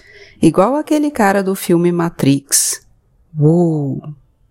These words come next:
Naquele dia, ele estava concentrado demais no jornal para olhar Dona Eunice desfilar. O caso do acidente do bebê de Dona Helena Lopes e da babá Irene Silva estava nas páginas policiais.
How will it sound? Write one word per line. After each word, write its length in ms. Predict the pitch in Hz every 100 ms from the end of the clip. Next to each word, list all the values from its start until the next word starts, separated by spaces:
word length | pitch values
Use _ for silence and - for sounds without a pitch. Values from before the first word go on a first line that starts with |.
| _ _ _ _ _ _ - - - _ _
Naquele 440 | 202 202 269 277 233
dia, 580 | - 180 202 190 160 165
ele 180 | 185 180
estava 340 | 180 175 175
concentrado 680 | 180 180 - 180 175 175 180
demais 440 | 180 180 160 165 165
no 80 |
jornal 520 | 165 165 165 151 147 151
para 200 | 165 165
olhar 360 | 170 156 151
Dona 220 | 156 160
Eunice 380 | 165 151 151 -
desfilar. 640 | 151 151 - 160 131 135 - _ _ _ - _ _ _ _ -
O 80 | 160
caso 420 | - 156 160 151
do 80 | 156
acidente 520 | 160 151 147 151 -
do 100 | 151
bebê 420 | 151 151 147 151
de 120 | 151
Dona 280 | 143 147 151
Helena 380 | 147 143 151 151
Lopes 520 | 143 147 175 - 143
e 60 | 151
da 140 | 151
babá 400 | 151 147 156 147
Irene 320 | 147 156 156
Silva 560 | 156 - 165 190 165 147 - - -
estava 440 | - 165 175 175 196
nas 240 | 190 190
páginas 480 | - 151 151 151 151
policiais. 840 | - 147 147 - 139 135 139 -